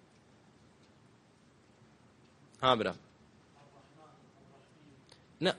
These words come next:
صفات نا. ئەوانە صفاتن. ئەسما و صفات ئەوە. ها برا. أنزل من السماء ماء. ئەوە فعلی خوایە. خوا لە ئاسمان بارانی دابەزاندووە. چیتر؟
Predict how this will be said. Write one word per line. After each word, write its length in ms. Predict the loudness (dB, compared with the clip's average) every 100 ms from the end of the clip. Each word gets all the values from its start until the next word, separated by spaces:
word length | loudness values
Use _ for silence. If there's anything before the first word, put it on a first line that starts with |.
| -4
صفات 580 | -2 -2 4 4 4 4
نا. 280 | 4 6 4 -8 -20 -20 -20 -20 -6
ئەوانە 280 | 0 2 2
صفاتن. 600 | 0 2 6 8 6 -4 -12 -6
ئەسما 420 | -4 0 2 2
و 40 |
صفات 440 | 0 -2 2 2 2
ئەوە. 240 | -2 -2 -8 -12 -6
ها 100 | -6
برا. 180 | -8 -18 -18 -16 -16 -20 -20 -20 -20 -20 -20 -20 -20 -20 -20 -20 -20 -20 -20 -16 0
أنزل 360 | 2 4 4 4
من 120 | 2
السماء 480 | 0 0 2 2 2
ماء. 260 | 0 -2 -2
ئەوە 180 | -2
فعلی 300 | 0 0 0
خوایە. 240 | 2 4 4
خوا 220 | 4 4
لە 40 |
ئاسمان 540 | 6 4 2 2 2 -2 -16 -20 -20 -20 -20 0
بارانی 400 | 4 6 6 4
دابەزاندووە. 720 | 4 4 4 2 0 -6 -8
چیتر؟ 340 | -6 -6 -6